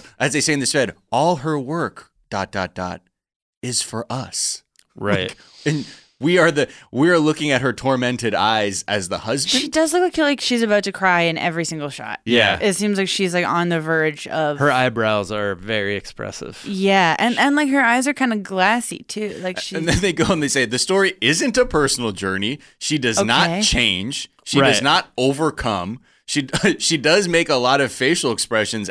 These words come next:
Speaker 1: at us slash the husband stand-in.
Speaker 3: I
Speaker 1: The
Speaker 3: think
Speaker 1: quote star of the commercial, who it's all for, is the passive buyer of the product, not the user.
Speaker 2: Right.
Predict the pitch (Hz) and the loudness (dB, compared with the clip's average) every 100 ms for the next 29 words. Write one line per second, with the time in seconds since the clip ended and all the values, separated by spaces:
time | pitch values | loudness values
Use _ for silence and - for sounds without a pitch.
0 | 98 110 - 107 110 - 104 95 98 104 | 0 0 0 -2 0 0 0 0 -2 -2
1 | 147 113 98 - 95 95 98 98 202 302 | -2 -2 -6 -4 -4 -2 -2 -2 0 0
2 | 143 381 160 156 - - 156 202 156 147 | 2 4 2 2 0 4 4 4 2 -2
3 | - 127 127 127 120 131 139 196 - - | -2 -2 -2 -2 -2 2 0 0 -4 2
4 | 135 160 156 - - 185 190 139 135 - | 4 4 2 -2 0 2 4 4 4 0
5 | 135 107 113 - 147 170 175 165 131 101 | -4 -2 -4 0 2 4 4 2 -2 -2
6 | 127 151 180 135 117 90 127 101 - 135 | 2 4 4 4 0 0 -4 -4 0 2
7 | 135 139 - - - - 147 - 160 127 | 2 0 -4 -20 -20 -2 0 0 -2 -4
8 | 110 165 175 - - - _ - 92 90 | -2 -4 -4 -6 -8 -20 _ -12 -8 -6
9 | - | -8